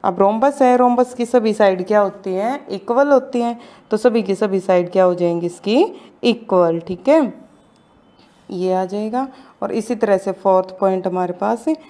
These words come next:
यहाँ से हम इसको करेंगे तो ये आएगा फोर्थ पॉइंट।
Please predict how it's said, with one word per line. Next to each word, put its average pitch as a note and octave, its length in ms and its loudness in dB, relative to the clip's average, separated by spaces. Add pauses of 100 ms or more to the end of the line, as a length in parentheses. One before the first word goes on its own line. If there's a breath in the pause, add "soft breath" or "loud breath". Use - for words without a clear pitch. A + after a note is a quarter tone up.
(240 loud breath)
यहाँ F3+ 200 -4
से F3+ 140 -8
हम F#3 120 -2
इसको F#3 320 -6
करेंगे F#3 460 -4
तो A3+ 140 -4
ये F#3+ 240 0
आएगा E3+ 340 -2 (460)
फोर्थ F#3 440 0
पॉइंट। E3 240 -6